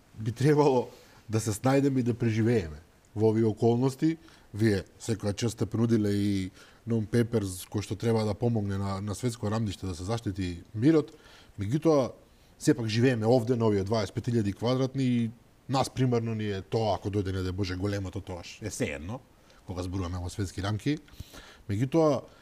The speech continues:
Македонија, спомнавте, дипломатски не се снаоѓа последниве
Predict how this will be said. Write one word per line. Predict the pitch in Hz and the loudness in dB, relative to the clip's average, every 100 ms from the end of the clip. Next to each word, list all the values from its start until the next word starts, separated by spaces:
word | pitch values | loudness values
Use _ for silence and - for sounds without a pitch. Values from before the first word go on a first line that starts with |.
| - 117 | -6 -2
Македонија, | 113 131 156 151 | 2 4 4 2
спомнавте, | 104 139 131 82 107 | 0 0 0 0 -2
дипломатски | 98 101 104 117 - 104 | -4 -2 0 -2 -2 -2
не | 104 | -2
се | 87 | -4
снаоѓа | - 85 85 104 170 - - - - - - - | -4 -2 -2 -4 -6 -10 -20 -20 -20 -20 -20 -8
последниве | - 104 101 101 | -2 0 2 0